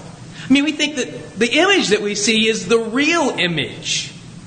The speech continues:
And we want to be like them. We want to walk down the street with our sweatsuit on,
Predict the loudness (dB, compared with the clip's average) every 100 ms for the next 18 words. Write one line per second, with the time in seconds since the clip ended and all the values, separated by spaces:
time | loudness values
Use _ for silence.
0 | -20 -20 -20 -18 -18 -18 -18 -18 -18 -18
1 | -18 -18 -16 -16 -16 -16 -16 -16 -16 -10
2 | -2 2 4 4 2 0 0 0 0 0
3 | 0 -4 -4 -4 -4 -12 -18 -18 -18 -18
4 | -18 -18 -18 -18 -18 -18 -16 0 2 4
5 | 2 2 2 2 0 0 0 0 0 2
6 | 2 2 0 0 2 2 0 2 0 0
7 | 0 0 2 4 4 2